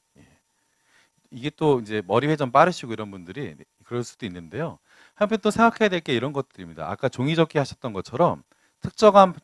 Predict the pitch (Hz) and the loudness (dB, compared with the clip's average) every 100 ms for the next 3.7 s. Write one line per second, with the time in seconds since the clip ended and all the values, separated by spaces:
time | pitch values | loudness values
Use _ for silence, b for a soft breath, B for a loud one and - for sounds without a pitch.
0 | - - 101 131 143 131 120 110 98 107 | -18 -12 -10 -4 -2 0 -2 -4 -12 -12
1 | 95 98 160 226 _ _ _ 202 - 226 | -12 -10 -10 -10 _ _ _ -8 -4 -2
2 | 160 92 123 120 95 95 98 80 - 76 | -2 -2 -2 -6 -12 -18 -18 -16 -14 -14
3 | - 104 123 - 85 67 | -12 -8 -8 -10 -14 -16